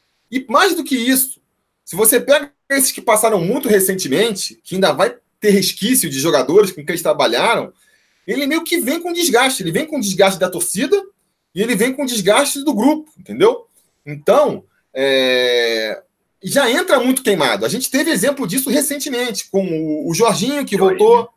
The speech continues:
Speaker 1: É, te-, o Cristóvão, que tinha o desgaste da torcida, já começa com um desgaste muito grande, entendeu?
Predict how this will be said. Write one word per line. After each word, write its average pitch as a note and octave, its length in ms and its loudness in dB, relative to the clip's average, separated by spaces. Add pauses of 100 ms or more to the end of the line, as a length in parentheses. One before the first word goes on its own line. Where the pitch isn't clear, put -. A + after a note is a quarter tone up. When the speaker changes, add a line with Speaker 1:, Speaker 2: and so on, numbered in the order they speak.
(1200)
Speaker 1:
É, A#2 640 0 (100)
te-, F3 280 -2 (160)
o F#3+ 300 4
Cristóvão, B3+ 800 2 (100)
que - 80 -20
tinha F#3 160 -2
o F#3 40 0
desgaste F#3 360 4
da F#3+ 60 0
torcida, F#3+ 420 -2
já E3+ 100 -2
começa F#3+ 440 0
com F#3+ 100 -8
um E3+ 40 -6
desgaste E3 440 -2
muito E3 220 -8
grande, F#3 400 0
entendeu? D3 500 -2